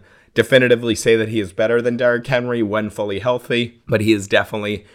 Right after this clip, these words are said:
a guy that I love going forward. Right now, everything. So young, so versatile, amazing at trucking and getting physical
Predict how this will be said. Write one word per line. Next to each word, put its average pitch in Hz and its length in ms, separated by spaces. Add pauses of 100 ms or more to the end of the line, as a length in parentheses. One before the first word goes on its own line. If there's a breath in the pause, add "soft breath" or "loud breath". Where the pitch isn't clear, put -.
(160 soft breath)
a - 100
guy 104 280
that 98 320
I 101 180
love 107 580
going 110 300
forward. 117 500 (240 soft breath)
Right 117 220
now, 117 480
everything. 104 640
So 131 300
young, 113 420 (160 soft breath)
so 127 260
versatile, 107 720
amazing 110 440
at - 120
trucking 147 540
and 110 160
getting 104 560 (360)
physical 147 680